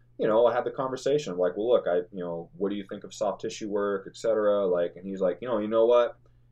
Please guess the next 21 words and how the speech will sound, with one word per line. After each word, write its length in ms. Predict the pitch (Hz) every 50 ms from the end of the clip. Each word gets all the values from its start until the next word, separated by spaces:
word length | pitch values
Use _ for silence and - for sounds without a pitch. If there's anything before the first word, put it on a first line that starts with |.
| _ _ - -
If 200 | 110 101 92 98
you 100 | 110 113
wanna 260 | 120 131 127 123 120
do 120 | 113 117 113
soft 300 | - - 120 107 - -
tissue 260 | 117 - - 113 101
work 260 | 104 107 104 101 - -
all 180 | - 92 92 98
day 120 | 101 98
long 260 | 92 92 92 95 98 101
on 160 | 101 95 95
people, 360 | 110 107 - - 90 - - -
I 80 | 95
have 160 | 90 80 80 80
no 100 | 80 78
problem 300 | - - 73 69 - -
with 100 | 67 -
that. 220 | 69 65 - - -
Like, 220 | 85 80 76 - - - _
that's 240 | - 98 95 92 - -
awesome." 480 | 85 85 90 - - 113 107 107 107